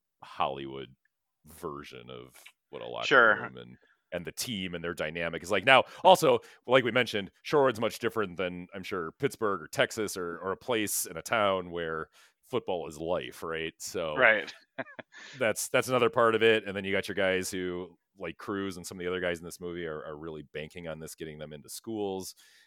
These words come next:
Speaker 1: and that's a different thing too. So, um, I guess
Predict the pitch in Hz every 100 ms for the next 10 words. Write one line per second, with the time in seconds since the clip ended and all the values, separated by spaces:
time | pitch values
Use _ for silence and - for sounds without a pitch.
0 | _ 78 76 90 90 92 - 90 90 87
1 | 82 - 110 98 90 - 82 78 76 -
2 | _ _ _ _ - 76 69 71 _ _
3 | 71 73 69 - -